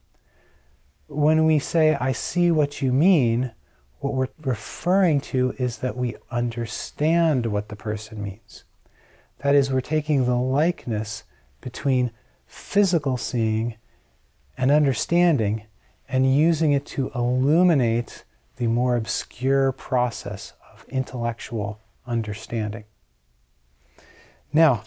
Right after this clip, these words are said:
besides the fact that we can often use analogy to take us from understanding the more familiar to understanding the more obscure,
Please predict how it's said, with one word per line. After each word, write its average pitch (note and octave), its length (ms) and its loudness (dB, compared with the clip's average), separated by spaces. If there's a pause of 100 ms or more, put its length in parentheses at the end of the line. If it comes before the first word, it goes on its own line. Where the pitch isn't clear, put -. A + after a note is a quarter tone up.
besides E3+ 720 2
the C#3+ 120 -4
fact B2+ 640 -2 (280)
that A#2+ 640 0 (300)
we D3 100 4
can C#3+ 180 2
often C#3 400 2
use C#3+ 580 2
analogy B2 800 2
to A2 420 -2 (240)
take C#3+ 240 -2
us B2 240 -2
from B2 300 -2
understanding B2 800 -2
the A2 60 -4
more A#2 240 0
familiar B2 460 0
to - 260 -4
understanding A2+ 540 -2
the G#2+ 80 0
more G#2+ 180 -2
obscure, A2 680 -4